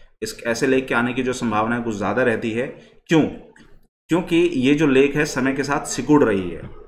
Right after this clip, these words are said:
और यूपीएससी जज्बाती होता है हमेशा ऐसे लेक की तरफ जिसकी जो एग्जिस्टेंसी है वो धीरे धीरे ख़त्म हो रही है, वो सूख रही है, क्योंकि center में है और, अ, अफ-, अ, सहारा, अ, मरुस्थल के पास है,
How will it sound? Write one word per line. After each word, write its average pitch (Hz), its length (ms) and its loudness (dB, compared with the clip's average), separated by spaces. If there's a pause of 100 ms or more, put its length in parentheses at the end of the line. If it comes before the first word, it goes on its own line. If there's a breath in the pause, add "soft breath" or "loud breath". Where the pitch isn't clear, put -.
और 104 240 -6
यूपीएससी 131 540 0
जज्बाती 120 440 -2
होता 127 260 -2
है 131 160 -2
हमेशा 117 340 -4
ऐसे 117 240 -2
लेक 120 220 -4
की 117 80 -6
तरफ 131 300 -4 (260 loud breath)
जिसकी 135 500 -2
जो 117 100 0
एग्जिस्टेंसी 131 720 0
है 95 200 -6 (220 loud breath)
वो 120 80 -4
धीरे 120 240 2
धीरे 123 180 2
ख़त्म 131 300 -2
हो 107 100 0
रही 90 100 -6
है, 82 60 -10
वो 104 100 -4
सूख 160 280 2
रही 104 140 0
है, 87 60 -6
क्योंकि 123 220 -10
center 143 320 0
में 143 120 2
है 131 340 0 (380 loud breath)
और, 117 140 2
अ, 110 520 -2
अफ-, 117 160 -6
अ, 110 180 -4
सहारा, 120 340 2
अ, 110 460 0
मरुस्थल 120 440 0
के 127 100 -2
पास 123 340 0
है, 120 260 -4